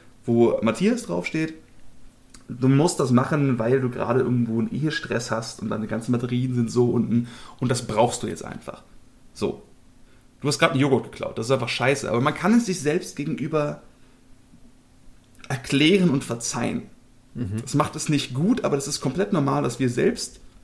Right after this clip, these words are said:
Speaker 1: bei all der Leidenschaft, mit der wir den Regelbruch anderer Menschen verurteilen können, uns selbst das quasi verzeihen können.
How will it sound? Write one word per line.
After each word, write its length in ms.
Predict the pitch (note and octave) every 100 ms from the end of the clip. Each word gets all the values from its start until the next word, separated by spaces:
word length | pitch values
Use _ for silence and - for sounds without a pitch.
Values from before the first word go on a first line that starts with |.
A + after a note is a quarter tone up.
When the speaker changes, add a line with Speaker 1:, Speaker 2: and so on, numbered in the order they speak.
| - -
Speaker 1:
bei 120 | - -
all 360 | C#3+ F#3+ A#3 A3
der 420 | E3 D#3 A2 -
Leidenschaft, 580 | - B2+ F#3 G#3+ G#3 G3
mit 120 | E3
der 140 | D#3 D3
wir 60 | C#3+
den 160 | C3+
Regelbruch 420 | C3+ E3 E3+ C#3
anderer 300 | - D3+ D3
Menschen 280 | C#3 C#3+ C#3
verurteilen 500 | B2 - A3 G3+ F#3+
können, 280 | F#3+ E3+ E3+ - - - -
uns 200 | C3 C3
selbst 320 | A#2+ C#3 -
das 120 | C3 -
quasi 260 | A#2 A#2
verzeihen 440 | A#2+ A#2+ A2+ G#2+ G#2
können. 220 | - -